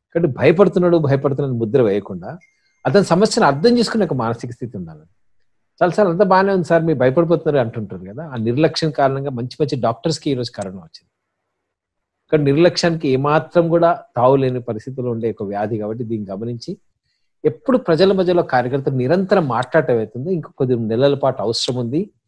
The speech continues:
వ్యాక్సిన్ వచ్చేంత వరకు కూడా అవసరం ఉన్న విషయాన్ని గుర్తించి ఎవరిని కలిసినా "బాగున్నారా?" అని అడగడము, "జాగ్రత్తలు తీసుకుంటున్నారా?" అని అనడం, ఈ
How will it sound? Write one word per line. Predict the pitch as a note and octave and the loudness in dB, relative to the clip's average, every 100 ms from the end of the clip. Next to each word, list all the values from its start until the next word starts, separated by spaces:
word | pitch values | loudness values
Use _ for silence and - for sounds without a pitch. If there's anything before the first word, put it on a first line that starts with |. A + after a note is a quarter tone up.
| _ _ _ _ | _ _ _ _
వ్యాక్సిన్ | A2 B2 - E3 | -4 -4 0 2
వచ్చేంత | D3 - C3+ A#2+ | 2 0 -2 -2
వరకు | A2+ | -2
కూడా | A2+ | -2
అవసరం | G2+ - A2 | -2 -4 -6
ఉన్న | G#2 | -10
విషయాన్ని | G2 - G2+ | -10 -8 -8
గుర్తించి | D#2+ G2 - B2+ A#2 F#3 - _ _ _ _ - | -6 -8 -4 -4 -2 -6 -6 _ _ _ _ 0
ఎవరిని | A2+ E3+ E3 | 4 4 4
కలిసినా | D#3 - D#3+ | 2 2 0
"బాగున్నారా?" | A#2+ C3+ D#3+ D#3+ D3+ | 4 4 4 4 2
అని | D3 | 2
అడగడము, | C#3+ D3+ E3 G3 A3+ _ _ _ _ _ - | 0 0 0 -4 -6 _ _ _ _ _ 0
"జాగ్రత్తలు | B2 D3 D#3+ E3 | 4 4 4 0
తీసుకుంటున్నారా?" | D3 - D3 C#3+ C3+ | -4 -4 -4 -2 -2
అని | B2 | -2
అనడం, | B2+ D#3+ G#3 - | 0 -2 -4 -12
ఈ | - | -14